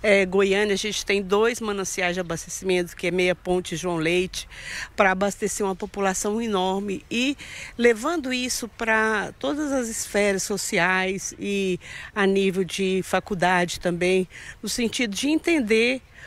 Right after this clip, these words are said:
o grau de dificuldade dos conflitos que existe dentro dessa bacia, pra que a gente possa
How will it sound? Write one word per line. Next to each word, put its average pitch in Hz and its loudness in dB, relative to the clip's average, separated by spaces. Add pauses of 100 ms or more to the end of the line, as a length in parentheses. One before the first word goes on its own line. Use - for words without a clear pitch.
(160)
o 240 -4
grau 214 4
de 233 -6
dificuldade 208 -2
dos 190 -6
conflitos 202 -2
que - -6
existe 190 0
dentro 165 2
dessa 160 0
bacia, 175 0
pra - -4
que 190 -2
a 175 2
gente 202 -2
possa 190 2